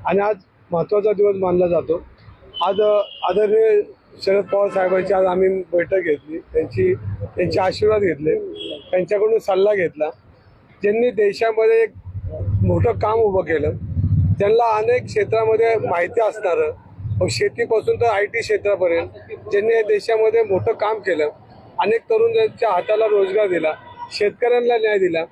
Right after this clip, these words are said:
आणि म्हणून त्यांच्या स-, त्यांना भेटणं आणि त्यांचं मार्गदर्शन घेणं हे महत्त्वाचा भाग आहे. आज आम्ही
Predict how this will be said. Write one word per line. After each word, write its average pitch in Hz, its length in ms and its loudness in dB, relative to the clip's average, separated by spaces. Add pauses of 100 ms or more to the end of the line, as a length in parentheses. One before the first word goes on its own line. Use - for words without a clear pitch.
(340)
आणि 208 140 2
म्हणून 220 320 2
त्यांच्या 214 480 0
स-, 202 340 -2
त्यांना 220 280 2
भेटणं 175 360 -2 (540)
आणि 202 160 2
त्यांचं 214 360 -2
मार्गदर्शन 220 580 2
घेणं 196 180 2
हे 214 220 2 (640)
महत्त्वाचा 220 500 -2
भाग 180 240 0
आहे. 185 80 0 (500)
आज 220 100 0
आम्ही 226 460 2